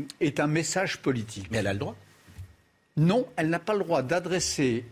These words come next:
Speaker 1: à, à ses, à ses, à son, à son voisinage un message politique qui est celui de l'islamisme radical. Il faut combattre l'islamisme radical.
Speaker 2: Elle le vit
Speaker 1: Mais
Speaker 2: pas
Speaker 1: le
Speaker 2: comme ça.
Speaker 1: confondre
Speaker 2: Elle le vit pas comme ça.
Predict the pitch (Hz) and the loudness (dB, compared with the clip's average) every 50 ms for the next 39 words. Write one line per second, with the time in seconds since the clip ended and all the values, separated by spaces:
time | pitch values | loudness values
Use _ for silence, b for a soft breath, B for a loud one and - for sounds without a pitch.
0 | - - - 120 113 113 110 107 104 104 101 98 95 107 110 - - - _ _ | -12 -4 -2 0 0 2 2 0 0 -2 -4 -4 -6 -6 -8 -8 -10 -12 _ _
1 | _ _ _ 131 123 123 - - - - - 127 120 117 107 113 - 120 113 107 | _ _ _ -2 -2 0 0 0 0 0 2 2 2 2 2 0 0 0 -2 0
2 | - - - - - 107 - - - - 107 - - 117 107 101 107 131 143 139 | -2 -2 -4 -6 -8 -10 -10 -10 -8 -8 -8 -6 -4 -4 -4 0 2 2 2 2
3 | 151 196 208 214 214 208 208 214 214 196 175 185 190 - - - - 131 127 135 | 0 -2 0 0 2 2 2 0 0 0 -2 -2 -4 -4 -6 -4 -2 -2 0 2
4 | 147 170 160 - - 165 135 120 - - - 139 131 135 131 - - 247 262 - | 2 2 2 0 0 0 0 0 -2 -4 -2 0 0 0 0 0 -4 -4 -2 0
5 | 190 170 - - - 156 175 233 220 214 185 165 156 165 156 - - 180 180 185 | 0 0 0 2 0 0 0 0 0 2 2 2 2 0 0 0 0 0 0 2
6 | 226 240 202 175 185 175 151 165 143 143 147 131 - 143 123 110 107 B B B | 0 -2 -2 0 0 0 2 0 0 -2 -4 -2 0 0 0 0 -2 B B B
7 | B B - 185 170 147 - - 214 233 226 - - 165 160 147 147 170 196 185 | B B 0 0 0 0 0 0 0 0 0 0 2 2 4 4 4 2 2 0
8 | - - 151 131 147 156 - - - 147 143 156 180 170 156 151 143 123 127 123 | -4 -4 -2 0 0 0 0 0 0 0 2 2 0 0 2 2 2 2 2 2
9 | 127 131 127 - 147 123 113 131 135 123 131 139 160 175 190 202 196 160 - 233 | 2 0 0 2 0 0 0 -2 -2 -2 0 2 2 4 4 2 2 2 4 4
10 | 247 214 - - 214 233 214 190 165 135 - 180 185 180 - 269 269 - 196 175 | 4 2 2 2 2 4 4 4 2 2 0 0 -2 -2 -2 -4 -4 -4 -6 -8
11 | - 294 294 | -8 -8 -10